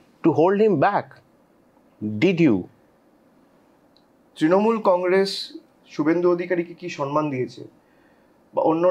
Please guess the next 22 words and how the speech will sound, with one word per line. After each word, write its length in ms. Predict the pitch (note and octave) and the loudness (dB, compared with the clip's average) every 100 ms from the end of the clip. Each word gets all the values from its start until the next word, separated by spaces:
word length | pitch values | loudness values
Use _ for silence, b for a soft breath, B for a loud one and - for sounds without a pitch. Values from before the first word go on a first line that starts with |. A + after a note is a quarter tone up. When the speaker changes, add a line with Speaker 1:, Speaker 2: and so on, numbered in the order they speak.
| F3+ D#3+ | -2 -4
Speaker 2:
অন্যান্য 340 | D#3 E3+ F3+ | 0 0 2
রাজনৈতিক 540 | E3+ C#3+ D3 D#3+ F3+ | 2 0 -4 -6 -6
নেতাদের 320 | D#3 D#3 D#3+ D#3 | -6 -6 -6 -8
কি 100 | E3 | -8
সম্মান 380 | C#3+ C3+ D3 C#3+ | -8 -4 -4 -4
দিয়েছে 220 | D3+ G#3 | -8 -10
আপনারা 220 | G#3 G#3+ | -8 -6
দেখেছেন, 400 | D3 C#3 C3 A2 | -4 -4 -4 -6
মমতা 240 | A#2 C#3+ | -6 -4
বন্দ্যোপাধ্যায় 460 | E3 E3+ F3 F3+ - | -4 -4 -6 -6 -4
আজও 300 | C3 D3 D3 | -2 -2 -2
দেয়। 180 | G2+ - - | -6 -12 -8
Speaker 1:
হুম। 160 | A2+ G#2+ - b b b b | -8 -8 -14 b b b b
Speaker 2:
এবং 200 | D3 F#3 | -2 0
আমি 100 | F#3+ | 0
বারবার 400 | D3 D3+ F3 G3+ | 0 0 0 -2
বলি 320 | E3 A#2 B2 G3+ - _ _ - | -2 -4 -4 -12 -20 _ _ -18
যে 420 | D3+ E3+ F#3 F3+ - | -2 -2 0 -4 -4
মমতা 280 | C3 C3+ F3 | 0 2 4
বন্দ্যোপাধ্যায়ের 600 | F#3 F#3 F#3+ G3 G#3 G3+ | 2 2 0 0 -2 -2
এটা 360 | G3+ G#3 G#3+ - _ D#3 | 0 -2 -2 -10 _ -2
উদারতা, 580 | D#3 F3 C#3 A2+ G2 | 0 0 -2 -6 -12